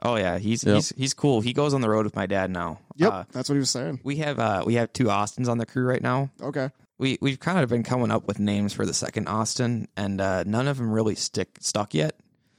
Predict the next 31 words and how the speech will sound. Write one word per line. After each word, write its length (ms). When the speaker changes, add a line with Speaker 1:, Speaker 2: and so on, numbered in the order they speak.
Speaker 3:
So 140
we 120
talking 240
about, 320
we 100
talking 220
about 180
Aust-, 340
we 440
talking 180
about 160
our 260
Austin 360
or 80
the 160
other 160
Speaker 1:
So 100
Speaker 3:
Austin? 320
Speaker 1:
the 60
other 160
Austin. 420
So 140
Speaker 3:
Okay. 80
Speaker 1:
this 160
Austin 400
we 100
just 160
call 140
Austin. 520
Speaker 3:
Okay. 180
Speaker 1:
That, 140